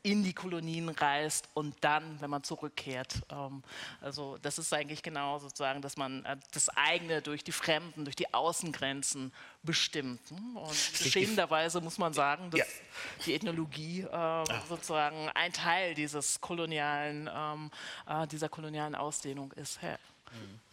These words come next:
Speaker 2: Ich wollte jetzt gerade apropos England, äh, oder so nur die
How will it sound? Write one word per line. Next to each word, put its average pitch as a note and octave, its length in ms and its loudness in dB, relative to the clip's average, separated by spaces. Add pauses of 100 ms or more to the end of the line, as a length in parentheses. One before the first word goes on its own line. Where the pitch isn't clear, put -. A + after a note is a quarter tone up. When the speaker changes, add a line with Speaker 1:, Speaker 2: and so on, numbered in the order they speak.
Speaker 2:
Ich - 300 2
wollte A2+ 160 6
jetzt G#2+ 160 4
gerade A2 160 6
apropos - 440 0
England, A2+ 440 0
äh, D#2 200 -2
oder G#2 200 2
so G#2+ 100 -2
nur G#2+ 140 2 (380)
die A2 300 0